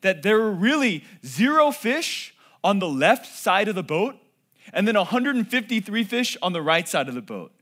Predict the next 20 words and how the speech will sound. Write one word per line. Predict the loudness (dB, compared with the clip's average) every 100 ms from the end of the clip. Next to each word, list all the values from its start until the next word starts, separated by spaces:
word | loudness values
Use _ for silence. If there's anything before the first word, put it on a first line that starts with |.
| _
Ask | -4 -2
any | -2 -2
fisherman. | -2 -6 -4 -6 -8 0
That | 0
doesn't | 0 -4
make | -4 -4
any | -6
sense, | -8 -8 -8 -8 -18 -20 _
right? | -12 -10 -10 _ _ _ -6
Uh, | -6
fishing | -4 -6 -4
doesn't | -4 -4 -8
work | -6 -8 -8
like | -14 -14 -16
that. | -20 _ _ _ _ _ _ _ _
What | -12
was | -12
Jesus | -10 -10 -10 -12
doing? | -12 -12
Jesus | -10 -8 -8 -10 -14 -18 -20